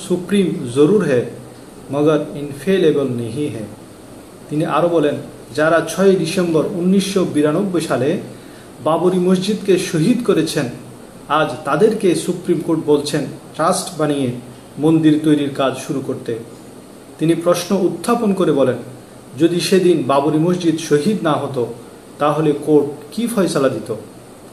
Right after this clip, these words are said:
সেদিন যদি বাবরি মসজিদে হামলা না হতো, তাহলে এই মসজিদের ব্যাপারে কোর্ট কি রায় দিত?" আমি বলছি, সুপ্রিম কোর্ট সুপ্রিম অবশ্যই, তবে infallible নয়। রায়ে পাঁচ একর জমিন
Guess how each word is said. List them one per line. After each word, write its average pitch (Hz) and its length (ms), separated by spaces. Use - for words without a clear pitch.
সেদিন 180 400
যদি 190 260
বাবরি 160 360
মসজিদে 170 440
হামলা 185 440
না 160 160
হতো, 143 380
তাহলে 156 340
এই 180 400
মসজিদের 190 440
ব্যাপারে 147 340
কোর্ট 147 220
কি 226 180
রায় 165 180
দিত?" 123 240
আমি 180 180
বলছি, 165 520
সুপ্রিম 175 360
কোর্ট 160 220
সুপ্রিম 208 480
অবশ্যই, 160 520
তবে 143 260
infallible 151 520
নয়। 120 220
রায়ে 156 280
পাঁচ 156 340
একর 151 340
জমিন 151 340